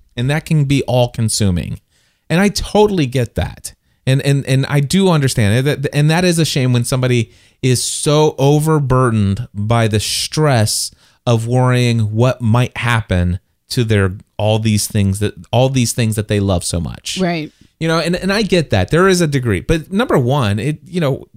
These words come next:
Speaker 1: do you feel like you need to actually, you know, say, "Oh, what a shame that you have, you feel like you need that"? It, that, that was just a little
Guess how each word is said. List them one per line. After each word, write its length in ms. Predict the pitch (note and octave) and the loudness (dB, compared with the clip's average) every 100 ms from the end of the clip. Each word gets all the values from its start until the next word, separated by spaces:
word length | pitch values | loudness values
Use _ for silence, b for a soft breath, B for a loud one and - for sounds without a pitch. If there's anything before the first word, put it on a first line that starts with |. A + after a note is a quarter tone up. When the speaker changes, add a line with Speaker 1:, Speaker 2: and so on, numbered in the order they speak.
| C3 | -10
Speaker 1:
do 100 | D3 | -4
you 140 | D3 C#3+ | -2 0
feel 200 | F#3+ A3+ | 0 0
like 220 | G3+ - | 0 2
you 60 | |
need 240 | C#3 C#3+ D3+ | 2 2 2
to 80 | A#2+ | 2
actually, 520 | C3 - G#2+ - - - - | 0 0 -2 -2 -10 -14 -10
you 180 | A#2+ A2+ | -2 0
know, 80 | |
say, 180 | G2+ A2+ | 0 -2
"Oh, 180 | - C3+ | 0 0
what 180 | A#2 B2+ | 2 2
a 80 | A2+ | 0
shame 320 | - A#2+ A2+ | 0 0 0
that 140 | A2 | 0
you 100 | A2 | 0
have, 220 | G#2 G2+ - | -2 -2 -6
you 140 | A2 | -6
feel 200 | G#2+ A2 | -4 -2
like 200 | G2 F#2 | -2 -2
you 80 | G2 | -2
need 240 | F#2 A2 E2 | 0 0 0
that"? 340 | - - - b b b b | -6 -8 -16 b b b b
It, 180 | C#3 C#3 | -6 -4
that, 220 | E3 G2+ | -4 -6
that 160 | E3 F#3 | -4 -2
was 240 | F#3+ D#3+ | -2 -4
just 200 | - D3+ | -4 -2
a 40 | C#3 | 0
little 480 | B2+ A#2+ G#2 G2+ | 2 2 0 -2